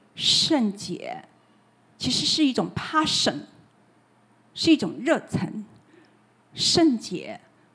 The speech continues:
不是表现。当我们一想到圣洁，我们就想到我们该做这个，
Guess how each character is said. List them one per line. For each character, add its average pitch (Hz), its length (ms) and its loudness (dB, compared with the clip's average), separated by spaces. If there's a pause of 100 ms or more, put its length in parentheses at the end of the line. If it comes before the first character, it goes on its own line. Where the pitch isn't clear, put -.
(180)
不 254 140 0
是 339 220 0
表 - 420 -6
现。 - 600 -2 (1800)
当 392 160 4
我 330 40 6
们 262 140 0
一 330 80 -6
想 214 460 -6
到 302 220 6
圣 233 400 2
洁， - 420 -12 (480)
我 285 60 -4
们 311 40 -2
就 381 140 12
想 254 240 0
到 247 100 6
我 233 60 6
们 196 220 -2
该 302 160 4
做 285 180 -2
这 226 180 -4
个， 180 140 -8